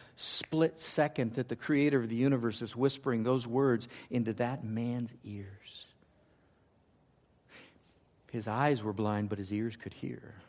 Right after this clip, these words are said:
Could hear the voice of the Son of God. Today,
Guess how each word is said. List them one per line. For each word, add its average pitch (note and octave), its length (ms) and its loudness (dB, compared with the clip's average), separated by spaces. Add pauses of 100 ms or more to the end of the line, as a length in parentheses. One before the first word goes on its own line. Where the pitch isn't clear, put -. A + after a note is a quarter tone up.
(1800)
Could - 160 -4
hear C3 420 4
the G#2+ 80 0
voice A2+ 640 2 (640)
of G#2+ 120 -8
the G#2+ 80 -4
Son A2+ 280 -4
of G#2 120 -6
God. G2+ 280 -8 (1900)
Today, C#3+ 480 4